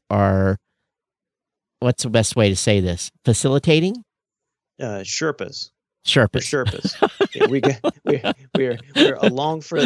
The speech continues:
Speaker 2: along for the process and, uh, and providing guidance and, uh, you know, and that kind of thing. We,
Speaker 1: Right.
Speaker 2: we, yeah. No, I, I, I write up the, uh, the namespace as it is, uh,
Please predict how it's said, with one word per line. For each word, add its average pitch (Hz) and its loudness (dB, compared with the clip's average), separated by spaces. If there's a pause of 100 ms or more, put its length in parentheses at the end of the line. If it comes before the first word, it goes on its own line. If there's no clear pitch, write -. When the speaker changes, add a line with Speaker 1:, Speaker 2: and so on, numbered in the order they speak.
Speaker 2:
along 143 0
for - -4
the 147 -4
process 135 0
and, 107 -8
uh, 98 0
and 107 -4
providing 113 0
guidance 113 -2
and, 98 -10
uh, 92 -6
you 110 -6
know, 95 -4
and - -4
that 110 0
kind - 2
of - 0
thing. 175 2
We, 123 4
Speaker 1:
Right. - 2 (100)
Speaker 2:
we, 131 4 (220)
yeah. 113 4 (200)
No, 123 2
I, 156 2 (200)
I, - -14 (360)
I 131 -2
write 135 0
up 131 0
the, 104 -8 (280)
uh, 95 -4
the 98 -4
namespace 110 2
as 101 -2
it 98 0
is, 95 -2
uh, 92 0